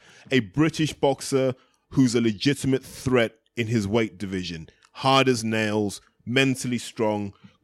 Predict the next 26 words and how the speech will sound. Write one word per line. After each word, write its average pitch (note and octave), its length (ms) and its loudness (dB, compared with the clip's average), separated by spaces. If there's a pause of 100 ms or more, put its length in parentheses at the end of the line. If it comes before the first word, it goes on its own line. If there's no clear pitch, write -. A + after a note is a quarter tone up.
(100)
great B2 380 2
boxer. A2+ 540 0 (100)
Um, A#2+ 240 0
I A#2+ 40 -2
think D3 200 0
he's B2 380 -4
the A#2+ 180 2
interim A#2+ 540 0
super B2 280 2
bantamweight A2+ 600 0
champion, G2+ 380 -2
so G2+ 60 -4
he's G2+ 80 -2
a B2+ 40 0
hundred D3 240 -2
twenty-two B2+ 420 0
pounds. F#2+ 480 -2 (340)
No B2+ 380 6
one D3 140 6
in C#3 80 4
this C#3 160 -4
country B2+ 340 0
wanted G#2 400 2
it F#2 100 -6
with E2 140 -12
him. D2+ 160 -18